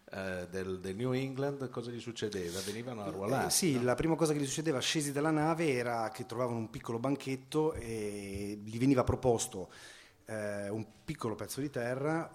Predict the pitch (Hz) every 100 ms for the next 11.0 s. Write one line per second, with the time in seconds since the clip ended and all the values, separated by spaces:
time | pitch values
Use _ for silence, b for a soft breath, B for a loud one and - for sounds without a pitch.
0 | - - 135 120 - 156 123 - 104 104
1 | 104 101 123 104 - 120 113 107 104 107
2 | 143 131 95 101 98 - 95 - - 92
3 | 92 101 95 127 123 165 165 B B B
4 | B B - 165 139 127 117 117 117 110
5 | 110 104 - - - - - - 214 156
6 | - - 120 110 104 104 98 80 98 104
7 | 104 110 131 110 104 101 104 113 104 104
8 | 107 113 - 113 131 - 101 107 117 113
9 | 139 131 127 127 170 110 107 131 - 104
10 | 104 107 107 104 113 123 104 - -